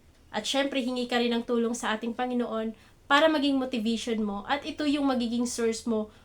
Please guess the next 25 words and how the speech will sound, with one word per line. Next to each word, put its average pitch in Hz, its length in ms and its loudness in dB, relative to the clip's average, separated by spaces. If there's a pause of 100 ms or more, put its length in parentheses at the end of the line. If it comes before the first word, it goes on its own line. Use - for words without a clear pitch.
(160)
para 269 380 6
mas 262 320 2
ganahan 247 400 2
ka 240 80 -6
pang 233 160 -2
magtrabaho 214 640 -2
sa 208 160 -10
araw-araw 202 720 -6 (340)
at 359 220 -2 (100)
maging 233 320 0
stronger 349 680 0
at 220 100 -8
the 226 80 -8
same 214 320 -6
time. 214 160 -8
Pang-pito 311 800 6
na 254 160 2
advice 254 320 2
ko 269 140 -6
sa'yo 226 340 -2
is 240 160 -4
let 269 320 2
go 233 400 6 (140)
of 226 180 2
expectation. 202 1040 -4